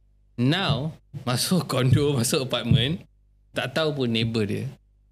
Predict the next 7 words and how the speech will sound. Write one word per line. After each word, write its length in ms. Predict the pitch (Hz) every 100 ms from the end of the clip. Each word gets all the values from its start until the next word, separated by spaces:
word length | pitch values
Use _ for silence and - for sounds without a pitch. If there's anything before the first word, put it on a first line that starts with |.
| _ _ _ _
So, 480 | - 175 190 160 - - _ _ _ _ _ _
who 480 | - 147 233 254 196
will 160 | 151 131
be 160 | 143
the 480 | 151 117 117 127 135 -
victim 560 | 113 131 131 - 151 117
untuk 480 | 120 139 143 -